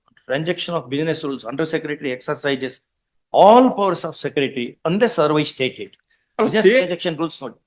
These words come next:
Speaker 2: ಆಮೇಲೆ ಸೇಮ್ ಕಂಪ್ಲೇನೆಂಟ್ has given his written, uh, categorical statement before the same, uh, respondent government.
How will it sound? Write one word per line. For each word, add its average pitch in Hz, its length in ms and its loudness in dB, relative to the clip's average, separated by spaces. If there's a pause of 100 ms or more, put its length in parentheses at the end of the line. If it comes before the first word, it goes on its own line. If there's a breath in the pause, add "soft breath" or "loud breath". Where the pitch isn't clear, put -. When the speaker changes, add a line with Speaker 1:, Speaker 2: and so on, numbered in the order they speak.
(240)
Speaker 2:
ಆಮೇಲೆ 240 360 4
ಸೇಮ್ 262 420 8
ಕಂಪ್ಲೇನೆಂಟ್ 240 600 6 (340)
has 165 240 4
given 269 340 8
his 233 200 6 (640)
written, 190 360 6 (140)
uh, 190 100 8 (680)
categorical 214 580 4
statement 208 440 0
before 185 260 4
the 175 160 6
same, 220 300 6
uh, 180 180 2 (320)
respondent 170 480 4
government. 147 460 4